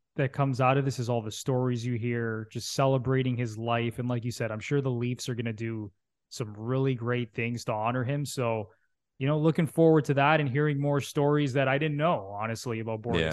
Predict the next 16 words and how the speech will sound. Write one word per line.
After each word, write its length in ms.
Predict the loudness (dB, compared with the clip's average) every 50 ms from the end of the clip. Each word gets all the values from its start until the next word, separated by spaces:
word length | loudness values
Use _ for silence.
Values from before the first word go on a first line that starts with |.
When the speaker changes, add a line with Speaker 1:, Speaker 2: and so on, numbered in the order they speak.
| 0 -2
Speaker 1:
Salming. 420 | -2 -4 -8 -12 -14 -18 -16 -16
So, 420 | -6 -4 0 0 0 0 0 -4 -8 _ _ _ -20 -20 -20 _ _ _ _ _ _ _ _ _ _ _ _ 6
R 180 | 8 10 10
I 160 | 12 10 10
P 440 | 8 6 4 4 4 4 4 2 0 -4 _ _ _ _
to 220 | -2 0 2 2
the 80 | 2 4
best 260 | 6 4 4 4 2 -2
defenseman 400 | 0 0 0 0 0 0 0 0
in 100 | 2 2
Leafs 240 | 0 0 -2 -2
history. 460 | -2 -2 -2 -2 -6 -10 -14 -16 -18 -20 _ _ _ _ _ _ -14 -8
Speaker 2:
Yeah. 260 | -6 -4 -2 -2 -2
Speaker 1:
All 60 | 0 2
right, 180 | 2 2 2 2
Lepore, 500 | -2 -4 -4 -4 -2 -2 -2 -2 -4